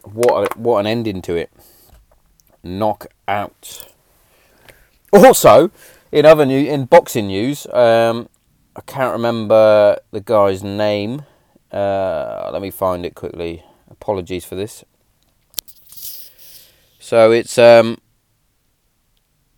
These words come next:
Sam Maxwell. Um, he's fucking down on points, right? Down on points, down on the scorecard, coming to the end of the fight. His opponent starts showboating, like, I mean showboating.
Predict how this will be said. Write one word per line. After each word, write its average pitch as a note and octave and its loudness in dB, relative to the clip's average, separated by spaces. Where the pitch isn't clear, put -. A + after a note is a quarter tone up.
Sam D3+ 0
Maxwell. G#2 -2
Um, G2+ 4
he's A#2 -10
fucking A#2 -6
down C3 2
on A#2+ 0
points, - -8
right? G2+ 0
Down C#3+ 0
on C3 -4
points, C3 -4
down C3 -2
on B2+ -6
the B2 -4
scorecard, B2 0
coming B2+ -8
to A#2+ -12
the B2 -6
end A#2+ -4
of A#2 -4
the A2 -8
fight. B2 0
His C3+ -8
opponent C3+ -6
starts - -6
showboating, G#2 0
like, G2+ -2
I A2+ -8
mean A2 -10
showboating. F#2+ -4